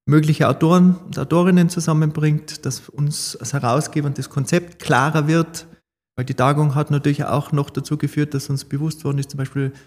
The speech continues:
Musik ist auch ein großes Thema bei den Spielen.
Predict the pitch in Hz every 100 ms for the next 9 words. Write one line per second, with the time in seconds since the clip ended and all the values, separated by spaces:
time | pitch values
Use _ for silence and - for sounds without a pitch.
0 | _ _ 139 - 165 - - - 139 139
1 | 147 156 147 151 156 147 143 160 147 139
2 | 147 - - 160 156 160 160